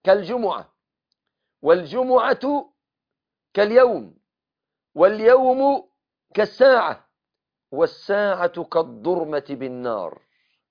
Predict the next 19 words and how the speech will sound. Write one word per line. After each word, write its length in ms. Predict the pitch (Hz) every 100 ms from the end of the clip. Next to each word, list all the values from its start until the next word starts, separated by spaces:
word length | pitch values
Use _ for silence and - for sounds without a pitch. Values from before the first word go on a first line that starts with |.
| _ _ _ _ _ _ _ -
يتقارب 720 | 151 160 175 208 233 226 175
الزمان، 560 | 160 156 175 185 117 - _ _ _ _ _ _ _ _ _ _ -
يعني 240 | 143 151
إيه؟ 300 | 180 196 180
النبي 240 | 175 214 202
بين 320 | 226 226 180
بالضبط، 580 | 170 196 214 _ _ _ _ _ _ _ _ _
يعني 500 | 156 156 165 175 175
البركة 600 | 175 175 147 269 269 -
تروح 440 | 202 190 214 - -
من 300 | 196 196 196
العمر 480 | 190 220 269 254 214
لدرجة 800 | 202 208 226 262 247 202 185 190
إن 440 | 190 185 175 - _ _ _ -
اللي 240 | 185 226
أنت 200 | 277 233
بتعمله 840 | 247 - 208 190 226 277 220 - _ _ _ _ _ _ _ _ _ _ _ _ _ _ _
في 140 | - 185
شهر 560 | 254 302 247 - -